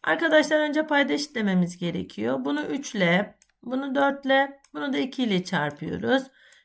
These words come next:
İki tam üç ile çarparsak ne olur? On beş bölü yirmi dört. Bir tam iki ile, e, e, dört ile çarparsak sekiz bölü yirmi dört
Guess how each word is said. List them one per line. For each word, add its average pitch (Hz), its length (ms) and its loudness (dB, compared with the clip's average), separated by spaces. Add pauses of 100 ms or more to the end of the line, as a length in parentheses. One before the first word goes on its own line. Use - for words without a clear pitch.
(160)
İki 302 280 -2
tam 294 280 4
üç 277 160 -6
ile 294 160 -2
çarparsak 285 760 2
ne 285 80 -2
olur? 254 280 0
On 269 320 2
beş 240 300 0
bölü 226 220 -2
yirmi 220 540 2
dört. 175 420 0 (720)
Bir 294 380 2
tam 262 320 4
iki 262 260 -8
ile, 269 180 -2
e, 214 380 2
e, 202 100 -2
dört 269 240 2
ile 262 120 0
çarparsak 214 840 0
sekiz 254 500 -6
bölü 170 400 -2
yirmi 247 500 0
dört 247 300 2